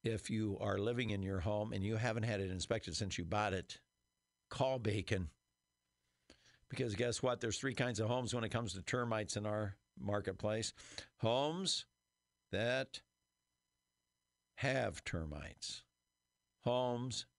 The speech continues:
that have had termites. And homes that are going to have <laughs> termites.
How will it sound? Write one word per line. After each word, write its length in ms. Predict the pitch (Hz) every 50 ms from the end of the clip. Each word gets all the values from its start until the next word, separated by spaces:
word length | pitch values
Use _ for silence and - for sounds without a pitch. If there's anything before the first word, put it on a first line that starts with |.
| _ -
that 260 | 107 110 110 107 -
have 440 | - - 107 104 104 104 92 - - _ _ _ _ _ _ _ _
had 520 | - - 120 139 143 139 135 123 113 90 85 - _ _ _
termites. 720 | - 92 85 85 82 85 82 82 82 82 - - - - - _ _ _ _ _ _ _ _ _ _ _ _ -
And 440 | 101 101 95 95 92 92 87 80 - - -
homes 600 | - 123 123 120 120 110 107 104 101 95 - - - _ _ _ _ _ _ -
that 180 | 98 98 95 95
are 180 | 92 92 92
going 640 | 82 80 107 107 117 117 110 98 87 82 80 78 80 - -
to 140 | - 95 85
have 440 | - 107 107 101 - 135 82 - -
<laughs> 0 |
termites. 640 | - 170 165 147 127 127 127 120 117 117 -